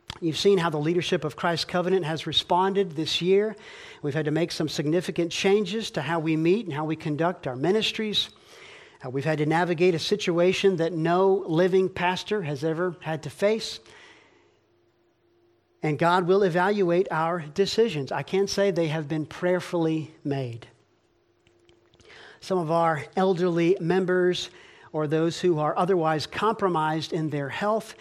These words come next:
have decided to refrain from Sunday worship for the time being. Uh, we have some members who are actively caring for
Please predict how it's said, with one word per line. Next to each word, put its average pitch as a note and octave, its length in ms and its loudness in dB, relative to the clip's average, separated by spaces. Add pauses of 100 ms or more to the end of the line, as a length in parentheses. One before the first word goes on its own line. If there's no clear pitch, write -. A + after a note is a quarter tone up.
(140)
have D3+ 160 -4
decided D3+ 440 -2
to D#3+ 120 -6
refrain F3+ 680 0
from F#3 360 -2
Sunday F#3+ 400 2
worship F#3 500 -2
for D3 300 -4
the C#3 80 -8
time E3 320 -4
being. F#3 360 4 (600)
Uh, C3+ 160 -8
we C#3+ 100 -4
have D3+ 160 -2
some E3+ 220 0
members F#3 380 2
who E3 80 2
are D#3 120 2
actively F#3 440 0
caring G3 560 2
for D#3+ 520 0